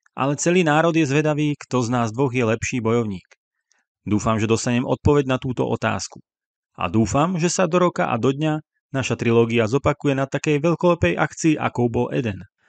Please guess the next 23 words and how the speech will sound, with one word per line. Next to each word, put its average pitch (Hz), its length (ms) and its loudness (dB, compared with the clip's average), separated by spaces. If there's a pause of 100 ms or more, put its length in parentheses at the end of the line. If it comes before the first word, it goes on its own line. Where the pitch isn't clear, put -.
(220)
Pretože 101 400 0
náš 95 240 0
zápas 151 320 2
si 147 160 -4
zaslúži 139 480 -2
takú 107 320 -4
veľkoleposť. - 1040 -6
Čakám 95 480 -2
na 98 80 -4
tvoju 104 320 -2
odpoveď.“ 104 480 -8 (480)
Vek 135 240 0
nehodil 180 400 2
rukavicu 170 480 0
len 113 160 0
Vémolovi, 127 560 0 (240)
ale 120 320 0
aj 139 160 0
organizácii 117 800 0
Oktagon, 95 480 -2 (240)
keďže 101 400 -2
jasne 117 320 -2
naznačil, 165 640 0